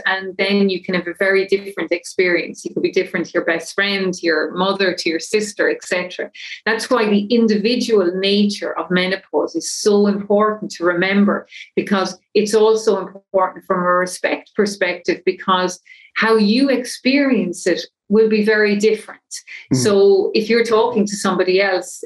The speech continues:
Speaker 1: that's something that you've got to bear in mind, because they might, might have a very different experience.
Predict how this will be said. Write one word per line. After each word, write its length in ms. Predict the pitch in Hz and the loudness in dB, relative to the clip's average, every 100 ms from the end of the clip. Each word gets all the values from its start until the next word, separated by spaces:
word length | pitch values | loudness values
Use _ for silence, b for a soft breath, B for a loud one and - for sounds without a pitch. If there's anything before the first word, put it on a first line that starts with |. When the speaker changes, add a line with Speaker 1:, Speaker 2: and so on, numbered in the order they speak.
| - | -6
Speaker 1:
that's 240 | 214 214 | -4 -4
something 440 | 208 190 196 185 180 | -2 -4 -4 -6 -4
that 120 | 185 | -4
you've 280 | 196 190 175 | 0 0 0
got 180 | 214 - | -4 -4
to 80 | - | -2
bear 160 | 233 220 | 0 2
in 100 | 214 | 4
mind, 280 | 254 226 | 2 2
because 220 | 196 185 185 | -2 -2 -2
they 100 | 190 | 0
might, 260 | 190 - | -2 -2
might 200 | 190 190 | -2 -2
have 100 | 180 | -4
a 20 | |
very 220 | 175 214 220 | -2 0 0
different 340 | 208 208 180 | -2 -2 -4
experience. 720 | 175 - 277 285 247 175 175 | -4 -4 -2 0 0 -2 -8